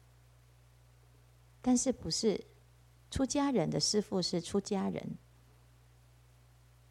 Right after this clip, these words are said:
他是在这个道业上啊，给他很大的指导。所以本来心高气傲、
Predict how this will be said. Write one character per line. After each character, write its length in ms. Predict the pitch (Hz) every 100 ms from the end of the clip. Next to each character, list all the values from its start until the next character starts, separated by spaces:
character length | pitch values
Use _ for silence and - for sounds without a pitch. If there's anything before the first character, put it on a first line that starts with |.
| - - - - - - -
他 100 | 196
是 160 | 202 190
在 300 | - 170 147
这 200 | - 147
个 240 | - - - - -
道 220 | - 208
业 180 | 185 170
上 240 | 156 - 147
啊， 200 | 151 - - - - - -
给 140 | 151
他 180 | - 185
很 360 | 180 - 143 139
大 240 | 170 151
的 120 | -
指 340 | - - 151 143
导。 240 | - 156 - - - - - - - - - - - - - - - - - - - - - - - - - -
所 200 | - 285
以 280 | 311 170 143
本 180 | - 196
来 160 | 208 220
心 300 | - 269 262
高 240 | 262 254
气 320 | 247 - 247 226
傲、 380 | 226 180 139 -